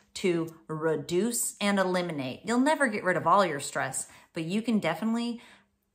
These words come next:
in-, change your schedule to give yourself little breaks between appointments so you're not running late all the time. That's a huge one that's just gonna give you more peace and joy.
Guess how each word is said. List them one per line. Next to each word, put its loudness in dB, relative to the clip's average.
in-, -2
change 2
your 0
schedule 0
to -2
give -2
yourself -2
little 0
breaks -2
between -6
appointments -4
so -4
you're -6
not 0
running 2
late 0
all 2
the -8
time. -4
That's -2
a -4
huge 0
one -2
that's -10
just -10
gonna -6
give -2
you -4
more -2
peace -6
and -4
joy. 2